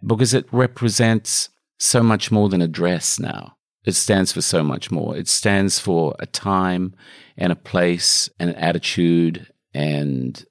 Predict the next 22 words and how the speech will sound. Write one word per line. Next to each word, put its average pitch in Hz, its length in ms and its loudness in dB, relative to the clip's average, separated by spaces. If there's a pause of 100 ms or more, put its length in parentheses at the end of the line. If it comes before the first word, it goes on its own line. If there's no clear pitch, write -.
(140)
it's 113 240 -4
so - 340 4
rich 120 800 0
that - 280 0 (160)
you 127 140 -2
can 117 160 4
just, 110 220 2
it's 110 140 0
like 110 120 -2
a - 20 -4
tap 101 520 -4
and 90 100 -2
you - 40 -6
can 95 120 -2
turn 123 280 2
it 104 100 2
on. 95 360 0 (380)
You 98 120 -2
can 113 120 2
get 90 160 2
the 95 80 2
rush 95 640 0